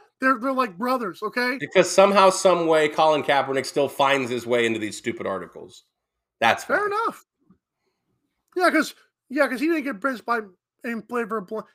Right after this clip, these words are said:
Speaker 1: in
Speaker 2: If
Speaker 1: flavor,
Speaker 2: Colin
Speaker 1: in favor
Speaker 2: Kaepernick
Speaker 1: of
Speaker 2: wants to
Speaker 1: Blaine
Speaker 2: come
Speaker 1: Gabbert.
Speaker 2: out and be a third string tight end, I'm sure someone would give him a shot.
Speaker 1: That's a fair point, 'cause he's an athlete. He's a very good athlete. He's not a
Speaker 2: But
Speaker 1: good
Speaker 2: I've said
Speaker 1: quarterback.
Speaker 2: this going on five years now, like,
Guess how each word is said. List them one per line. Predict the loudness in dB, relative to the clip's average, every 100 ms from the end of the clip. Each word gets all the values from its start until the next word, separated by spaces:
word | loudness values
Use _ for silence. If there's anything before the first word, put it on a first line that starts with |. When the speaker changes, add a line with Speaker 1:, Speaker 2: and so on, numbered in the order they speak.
| _
Speaker 1:
in | -14
Speaker 2:
If |
Speaker 1:
flavor, | -2 -2
Speaker 2:
Colin | 6 6 6 2
Speaker 1:
in |
favor | 2 4 4
Speaker 2:
Kaepernick | 0
Speaker 1:
of |
Speaker 2:
wants | 2 2
to | 2
Speaker 1:
Blaine |
Speaker 2:
come | 4 6
Speaker 1:
Gabbert. |
Speaker 2:
out | 6 6
and | 4
be | 2
a | 2
third | 4 0 0
string | -2 -2 0
tight | 2 2
end, | 2 0 0 -6 -6
I'm | -4 -2
sure | -4 -6
someone | -2 -2 -2 -4
would | -2
give | -2 -4
him | -6
a |
shot. | -10 -14 -20 _ _ _ _ _ _ _ _ _ 0
Speaker 1:
That's | 2 4
a |
fair | 6 8 8
point, | 6 4 4 2
'cause | -2
he's | 0 0
an | 0 0 -2
athlete. | -4 -12 -12 _ _
He's | -2 2
a | 2
very | 2 0
good | 0 0
athlete. | 0 -2 -6 -10 -12 -18 -20 _ _ _ _ _ _ _ _ _ _ -20 _ _ _ _ -16
He's | 2
not | 4
a | 4
Speaker 2:
But | 4
Speaker 1:
good |
Speaker 2:
I've | 2 2
said |
Speaker 1:
quarterback. | 0 0 0
Speaker 2:
this | -4 -4
going | 0 2
on | 2 0
five | 0 2 4 2
years | 0 -2 -2
now, | -4 -2 -2
like, | -2 -4